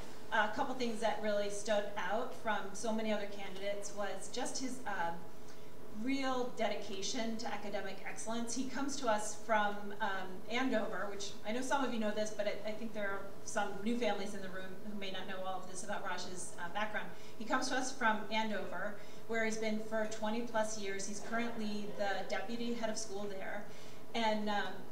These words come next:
there's so many things, in, in what I was just starting to say was that just the, um, was your title before Dean of, you, Dean? Yes. And so just this deep, deep passion and dedication for academic excellence, um,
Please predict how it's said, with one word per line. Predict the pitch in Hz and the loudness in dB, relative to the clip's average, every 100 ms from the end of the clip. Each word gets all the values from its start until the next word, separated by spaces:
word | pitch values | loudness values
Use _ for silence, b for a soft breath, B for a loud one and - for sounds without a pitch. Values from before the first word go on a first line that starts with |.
| - - | -2 -2
there's | 240 247 | 0 0
so | 294 | 0
many | 294 | 0
things, | 285 247 233 | 0 2 2
in, | 233 226 - | 0 0 0
in | 220 214 - | 0 0 2
what | 233 | 4
I | 220 | 6
was | 214 | 4
just | 233 - | 2 2
starting | 233 214 | 2 2
to | |
say | 208 220 | 2 2
was | 214 208 | 2 2
that | 208 208 - | 2 2 0
just | 247 247 - | -2 -2 0
the, | 220 202 - 214 | 2 2 2 -2
um, | 208 185 180 175 - - - - - 226 | -2 -2 -2 -2 -2 -2 -2 -2 -2 0
was | 240 | 0
your | 359 | 0
title | 359 294 294 262 - | 0 0 0 0 0
before | - - 208 214 208 208 - - - - - | 0 0 2 4 4 0 -2 -2 -2 -2 -2
Dean | 208 202 | -2 0
of, | 202 196 180 | 0 -2 -2
you, | 233 233 - | -2 -2 -2
Dean? | 247 240 233 208 - 220 240 | 0 0 0 0 -2 -2 0
Yes. | 220 214 - B B B | 2 2 0 B B B
And | 262 262 | 4 4
so | 262 269 240 - - 220 | 4 4 4 2 -2 -2
just | 392 - | -2 -2
this | 339 - - - - | -2 -2 -2 -2 0
deep, | 240 269 - - - | 4 4 4 0 0
deep | 233 226 220 233 - | 0 2 0 -2 -2
passion | 220 208 208 220 208 | -2 0 0 0 -2
and | 196 | 0
dedication | 196 196 220 190 - 196 | 0 0 -2 -2 -2 -2
for | 196 | 0
academic | 196 202 214 196 196 | 0 0 -2 -2 -2
excellence, | 208 294 277 - 190 - - | 2 4 4 0 -2 -2 -2
um, | 214 | -2